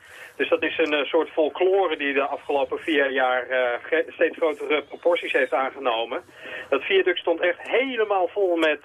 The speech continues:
eh, supporters. Er was een, eh, een soort mobiele disco ingericht. Twee hijskranen met een enorm spandoek met, eh, het logo van F C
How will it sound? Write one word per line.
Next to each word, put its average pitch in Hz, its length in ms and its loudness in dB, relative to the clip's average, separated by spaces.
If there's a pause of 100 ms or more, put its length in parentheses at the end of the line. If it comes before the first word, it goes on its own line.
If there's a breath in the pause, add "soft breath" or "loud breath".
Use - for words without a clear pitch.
(100)
eh, 156 100 2 (340)
supporters. 202 720 0
Er 160 60 4
was 156 220 0
een, 143 200 -6
eh, 135 520 0
een 143 140 -2
soort 151 260 2
mobiele 156 380 0
disco 202 380 0
ingericht. 180 560 0 (480 loud breath)
Twee 214 300 2
hijskranen 185 600 -2
met 170 180 0
een 160 120 2
enorm 185 540 2
spandoek 180 520 0
met, 160 240 0
eh, 170 120 4
het 151 140 -2
logo 170 280 0
van 156 240 0
F 156 180 -2
C 151 100 2